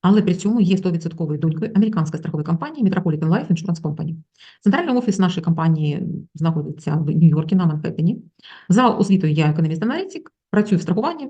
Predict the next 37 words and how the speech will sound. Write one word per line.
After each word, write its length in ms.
з 80
дві 100
тисячі 220
четвертого 320
року. 280
Якщо 280
вам 280
сьогодні 460
було 280
цікаво, 480
ставте 280
вподобайки, 420
підписуйтесь 640
на 200
мій 140
канал, 360
м, 380
жміть 280
на 380
дзвіночок. 440
Якщо 300
вам 180
настільки 440
було 140
цікаво, 320
що 160
ви 60
хочете 260
потрапити 440
до 180
мене 280
на 240
персональну 400
консультацію, 600
пишіть 300
будь-який 280
месенджер, 440